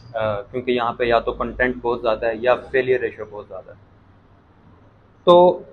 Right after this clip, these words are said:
आपकी हमारी preparation plan के लिहाज से जो पर्सनल satisfaction है उस पे थोड़ी सी light अगर आप shed कर सकें तो, अ, एक अच्छा input बच्चों के लिए भी होगा, क्योंकि ये चीज़ है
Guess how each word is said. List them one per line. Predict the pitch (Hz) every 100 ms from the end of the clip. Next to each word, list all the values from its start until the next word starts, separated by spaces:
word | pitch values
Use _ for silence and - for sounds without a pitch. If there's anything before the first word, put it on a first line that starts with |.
| 160
आपकी | 170 202 - 220 220 214 220
हमारी | - 139 139 185
preparation | 170 180 175 165 175
plan | 170 151 143
के | 143
लिहाज | 156 131 127 135
से | - 135
जो | 135
पर्सनल | - 131 - 156
satisfaction | - 127 127 - 120 - 135
है | 110 107 104 - - - _ -
उस | 156 -
पे | -
थोड़ी | - 131
सी | 127 131
light | 117 117 117
अगर | 117 117
आप | 110 -
shed | 113 117
कर | - 110
सकें | - 110 110
तो, | 107 107 - - _ _ _ _ - - -
अ, | 113 110 101 101 101 101 - - - - - - 120
एक | -
अच्छा | 117 - 127 113 - 127
input | 120 123 113
बच्चों | 110 120 110
के | 113
लिए | 113
भी | 113
होगा, | 110 110 110 - - - _ -
क्योंकि | 160 160
ये | 170 175
चीज़ | 175 170 170 147
है | 147 151 -